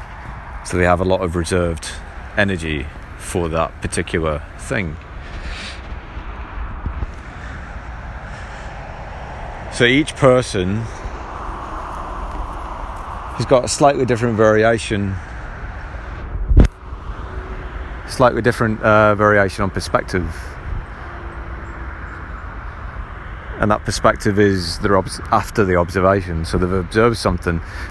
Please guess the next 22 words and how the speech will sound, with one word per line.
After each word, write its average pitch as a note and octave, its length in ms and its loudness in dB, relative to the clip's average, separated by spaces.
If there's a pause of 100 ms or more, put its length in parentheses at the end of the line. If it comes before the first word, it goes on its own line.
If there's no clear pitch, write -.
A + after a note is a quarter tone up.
(100)
and G#2 100 4
that G#2 100 4
perspective - 460 2
is F#2+ 80 2
built G#2 320 2
on G2 140 4
the F#2 60 2
condition G2+ 600 2 (840)
and F#2+ 160 2
the F#2+ 80 2
observation. F#2 760 2 (1400)
So - 140 2
that A2+ 180 6
perspective A#2 580 4
has G2 100 0
got G#2 160 6
a F#2+ 40 2
different G2 380 0
circuit F#2+ 440 2
to F#2+ 120 -4
somebody F2+ 340 2
else. F2 340 4